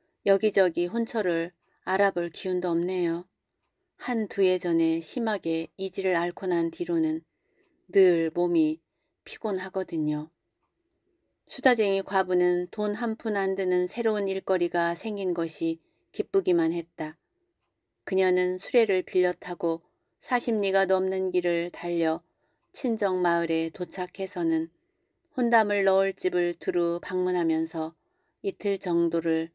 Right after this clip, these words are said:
머물렀다. 마을로 돌아온 날 밤에 그녀는 어머니를 집 밖 모퉁이로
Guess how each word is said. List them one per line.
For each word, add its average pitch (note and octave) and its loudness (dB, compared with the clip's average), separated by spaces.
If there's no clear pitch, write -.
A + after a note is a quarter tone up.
머물렀다. D#3+ -2
마을로 F#3+ 2
돌아온 F#3 0
날 E3+ -2
밤에 E3 -2
그녀는 E3+ 0
어머니를 F#3 0
집 - -6
밖 F#3 -2
모퉁이로 F3 -2